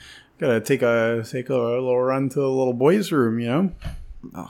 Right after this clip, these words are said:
Speaker 2: tell me about it. <laughs> Thank you, Landshark, for this delicious beer, though.
Speaker 1: I'm pumped to try one. Can bring it to
Speaker 2: Yeah.
Speaker 1: the wedding.
Speaker 2: Oh, yeah.
Speaker 1: Fuck, maybe at the wedding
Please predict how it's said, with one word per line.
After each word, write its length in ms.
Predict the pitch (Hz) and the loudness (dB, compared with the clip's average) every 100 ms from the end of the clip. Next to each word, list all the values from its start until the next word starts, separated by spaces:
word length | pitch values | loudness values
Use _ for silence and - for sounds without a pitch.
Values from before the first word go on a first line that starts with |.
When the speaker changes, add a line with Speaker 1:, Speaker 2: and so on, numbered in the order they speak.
| 120 | -6
Speaker 2:
tell 180 | - 110 | -4 -4
me 100 | 113 | -2
about 260 | 107 110 113 | -2 0 0
it. 180 | 113 _ | -2 _
<laughs> 80 | - | -4
Thank 720 | - - - 196 - 135 151 | -2 -6 2 4 6 6 6
you, 100 | 165 | 6
Landshark, 560 | 123 127 135 131 113 - | 8 6 6 2 0 0
for 120 | 123 | -4
this 100 | 107 | -2
delicious 480 | - 113 113 117 - | -2 -2 -2 -6 -6
beer, 260 | 113 110 | -2 -2
though. 220 | 104 104 127 | -2 0 2
Speaker 1:
I'm 100 | 120 | 6
pumped 240 | 143 147 | 4 4
to 60 | 143 | 4
try 280 | - 120 | 10 12
one. 340 | 135 104 101 - - | 12 8 2 -10 -8
Can 120 | 120 | -8
bring 180 | 110 117 | -2 -2
it 100 | 117 | 0
to 40 | 98 | -2
Speaker 2:
Yeah. 40 | |
Speaker 1:
the 60 | 104 | 2
wedding. 400 | 110 117 107 110 _ _ _ _ - | 4 4 4 -2 _ _ _ _ -8
Speaker 2:
Oh, 100 | 104 | -6
yeah. 220 | - - _ _ _ _ _ - - _ _ _ _ _ _ - | -6 -10 _ _ _ _ _ -20 -20 _ _ _ _ _ _ 6
Speaker 1:
Fuck, 240 | 190 143 | 6 10
maybe 280 | 190 208 247 | 10 12 12
at 100 | 247 | 12
the 100 | 254 | 10
wedding 680 | 165 151 160 151 123 104 | 12 12 12 10 8 2